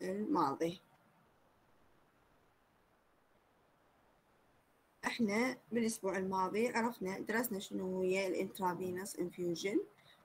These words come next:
قلنا هي كل أنواع ال infusion اللي ياخذها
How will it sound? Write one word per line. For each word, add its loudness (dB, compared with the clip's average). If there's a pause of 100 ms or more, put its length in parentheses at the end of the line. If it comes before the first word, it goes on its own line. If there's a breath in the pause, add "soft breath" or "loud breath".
قلنا 6
هي 4
كل 0
أنواع 0
ال -2
infusion -2
اللي 4
ياخذها 0